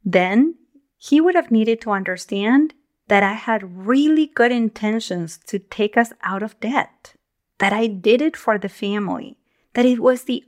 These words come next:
only way our children could have had that wonderful experience traveling to Europe and learning all about their ancestors,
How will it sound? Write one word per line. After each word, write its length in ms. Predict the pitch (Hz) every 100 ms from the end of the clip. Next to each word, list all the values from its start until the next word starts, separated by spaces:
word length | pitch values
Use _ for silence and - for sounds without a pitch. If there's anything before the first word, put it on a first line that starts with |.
| -
only 400 | 269 311 349 330
way 420 | 247 254 269 247 -
our 160 | 196
children 640 | 190 - 247 262 269 269 269
could 200 | - 226
have 120 | 220
had 280 | 226 214 208 -
that 320 | 190 - 185
wonderful 520 | 254 269 277 - 240
experience 920 | 233 - - 220 220 220 220 220 - -
traveling 580 | - 214 233 254 254 240
to 120 | 233
Europe 560 | 214 220 220 220 220 -
and 200 | 190 185
learning 360 | 208 254 262 -
all 240 | 208 220
about 260 | 240 226 214
their 120 | 208
ancestors, 920 | 196 190 - 185 - 190 190 - -